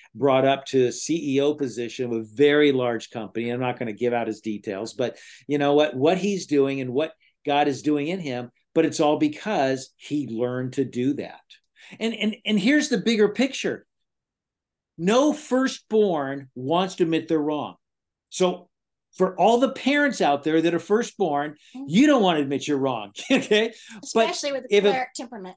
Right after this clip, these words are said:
Speaker 1: if a firstborn doesn't want to admit they're wrong, the second's not gonna do it, third's not gonna run. We're now, we're, we're really struggling to family because a person who's not wrong is not teachable, and you can't train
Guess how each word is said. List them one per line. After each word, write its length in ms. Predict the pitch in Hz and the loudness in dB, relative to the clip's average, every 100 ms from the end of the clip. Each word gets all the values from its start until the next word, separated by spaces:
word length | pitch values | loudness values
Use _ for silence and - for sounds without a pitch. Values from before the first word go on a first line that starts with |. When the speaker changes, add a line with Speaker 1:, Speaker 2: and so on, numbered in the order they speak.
| - | -2
Speaker 1:
if 140 | 185 | 0
a 60 | 175 | 0
firstborn 720 | - - 285 - - 262 226 | 0 2 2 0 -2 -2 0
doesn't 180 | 214 202 | 0 0
want 160 | 190 175 | -2 -2
to 40 | |
admit 240 | 160 160 170 | -2 -4 -4
they're 100 | 147 | -4
wrong, 320 | 160 170 180 | -2 -4 -4
the 80 | 208 | -4
second's 500 | - 269 269 202 196 | -2 -2 -4 -8 -6
not 160 | 185 | -6
gonna 160 | 170 160 | -6 -4
do 140 | 185 | -4
it, 80 | 190 | -2
third's 280 | 240 277 202 | 0 -2 -2
not 120 | 202 | -6
gonna 120 | 180 | -6
run. 220 | 175 180 180 _ _ 202 | -6 -8 -10 _ _ -4
We're 140 | 262 | -2
now, 280 | 226 285 302 | 0 0 0
we're, 240 | 262 214 208 | -2 -2 0
we're 180 | 226 | 0
really 220 | 233 247 233 | 0 -2 -6
struggling 400 | - 233 226 220 | -4 -4 -2 -4
to 60 | |
family 380 | 202 240 285 240 | -6 -8 -8 -8
because 380 | 202 190 214 196 - _ _ - | -8 -4 -4 -4 -10 _ _ -6
a 140 | 175 | -6
person 500 | 170 - 208 247 254 | -6 0 0 0 -2
who's 220 | 208 196 | -2 -2
not 260 | 170 202 175 | -4 -6 -4
wrong 440 | 196 220 190 196 185 | -2 -2 -4 -6 -4
is 220 | 196 175 | -4 -4
not 300 | 208 208 - | -6 -6 -8
teachable, 720 | - 262 262 262 196 165 120 | -6 -4 -2 -4 -2 -2 -2
and 160 | 165 175 | -2 -2
you 80 | 196 | -2
can't 340 | - 208 202 | -4 -4 -4
train 640 | - - 240 247 208 214 | -10 -6 -2 -2 -2 -4